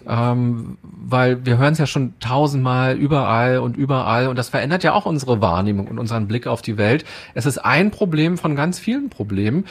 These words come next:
und das Besondere ist eben, wir haben's alle gleichzeitig. Das ist ungewöhnlich. In Kriegssituationen gibt's sowas auch, dass man, dass das ganze Land betroffen ist,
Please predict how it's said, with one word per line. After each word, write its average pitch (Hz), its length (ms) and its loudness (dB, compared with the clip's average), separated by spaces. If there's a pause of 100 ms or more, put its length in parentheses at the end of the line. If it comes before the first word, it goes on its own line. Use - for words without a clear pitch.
(240)
und 147 360 -4
das 143 100 -4
Besondere 143 340 2
ist 160 100 -2
eben, 156 200 0
wir 143 100 0
haben's 156 180 0
alle 156 180 2
gleichzeitig. 156 760 0
Das 143 160 -2
ist 156 120 -4
ungewöhnlich. 170 760 4 (220)
In 131 140 2
Kriegssituationen 123 840 0
gibt's - 160 -4
sowas 135 220 -2
auch, 156 260 0
dass - 200 -2
man, 123 500 -2
dass - 140 -4
das 127 140 -2
ganze 156 260 0
Land 156 360 2
betroffen - 440 0
ist, 90 240 0